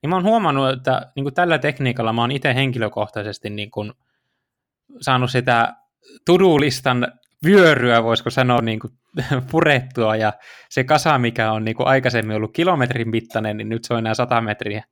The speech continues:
<laughs> sata metrin mittainen, että se, niinku, se on niinku pienentynyt.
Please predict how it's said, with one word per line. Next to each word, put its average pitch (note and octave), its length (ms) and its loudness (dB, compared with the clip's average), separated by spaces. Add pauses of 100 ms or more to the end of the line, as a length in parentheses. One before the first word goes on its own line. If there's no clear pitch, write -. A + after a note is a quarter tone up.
(320)
<laughs> D3 340 0
sata F#3+ 340 0
metrin F3+ 400 2
mittainen, B2 520 0
että A2+ 160 -4
se, - 60 -4
niinku, A2 320 -2 (440)
se - 100 -8
on A#2+ 80 -2
niinku A#2+ 200 -4
pienentynyt. A#2 520 -4